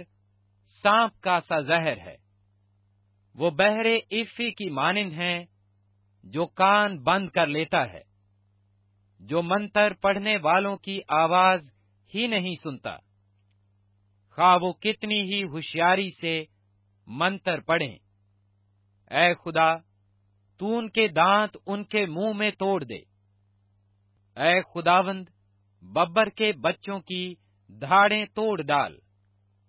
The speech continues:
وہ گھل کر بہتے پانی کی مانند ہو جائیں۔ جب وہ اپنے تیر چلائے تو وہ گویا کند پیکان ہوں۔ وہ ایسے ہو جائیں جیسے گونگا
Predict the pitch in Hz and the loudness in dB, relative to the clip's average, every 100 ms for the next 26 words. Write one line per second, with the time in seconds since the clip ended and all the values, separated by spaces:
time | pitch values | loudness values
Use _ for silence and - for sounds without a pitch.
0 | _ _ _ _ 98 143 151 120 170 208 | _ _ _ _ -8 -6 -6 -6 -4 -4
1 | 208 196 202 160 127 190 185 - 190 - | -2 0 0 0 0 0 -2 -4 -4 -2
2 | 175 190 196 196 190 170 175 185 175 135 | -2 0 -4 -8 -8 -2 -2 -2 -6 -6
3 | 160 151 160 98 76 _ _ _ _ _ | -4 -2 -4 -6 -16 _ _ _ _ _
4 | _ _ _ _ _ _ 92 135 170 139 | _ _ _ _ _ _ -8 0 0 0
5 | 170 196 202 170 175 - 180 180 - 208 | -2 -2 -2 2 2 2 -6 -6 -6 -6
6 | 208 - 175 175 175 175 175 _ _ _ | -6 -6 -2 2 2 0 -8 _ _ _
7 | _ _ _ _ _ - 185 196 214 143 | _ _ _ _ _ -4 -2 0 -2 -2
8 | 196 220 220 214 - 220 226 220 196 175 | 0 4 6 4 2 -6 -6 -6 -4 -2
9 | 165 - 185 147 110 101 71 _ _ _ | -2 0 0 0 -8 -16 -20 _ _ _
10 | _ _ _ _ _ _ _ _ _ - | _ _ _ _ _ _ _ _ _ -4
11 | 156 185 214 - 220 151 202 214 208 220 | 2 4 4 2 -2 0 -2 0 0 0
12 | 220 151 180 190 202 196 120 160 196 170 | -2 -2 -2 -2 -4 -6 -6 -10 -2 -2
13 | 90 | -2